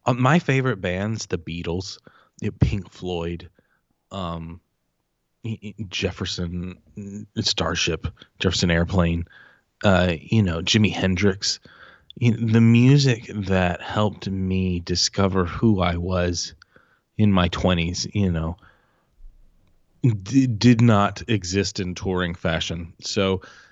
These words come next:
you know, I got to see touring bands that my, my best friend loves. Like, uh, my first concert was Tool. I love that. I love Tool. You know, it's, um, it's great music,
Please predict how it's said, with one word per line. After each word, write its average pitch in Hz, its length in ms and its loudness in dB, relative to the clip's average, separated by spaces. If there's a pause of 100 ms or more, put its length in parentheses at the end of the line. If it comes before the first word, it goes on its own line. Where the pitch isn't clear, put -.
you 135 120 -2
know, 127 100 0
I 147 180 0
got 147 180 0
to 123 80 -6
see 107 400 -2
touring 104 520 -2
bands 95 440 -2
that 87 280 -4
my, 90 420 -2 (100)
my 92 220 -2
best 90 280 0
friend 123 280 4
loves. 107 260 2
Like, 95 200 -6
uh, 104 60 -6
my 104 180 0
first 110 280 -2
concert 107 380 -2
was 92 140 -4
Tool. 104 360 -2 (300)
I - 60 2
love 180 240 2
that. 90 160 0
I 139 100 2
love 190 340 0
Tool. 95 300 -10 (480)
You 123 80 -8
know, 107 260 -2
it's, - 280 -8 (160)
um, 90 420 -6 (1500)
it's - 140 -12
great 113 340 0
music, 92 360 -6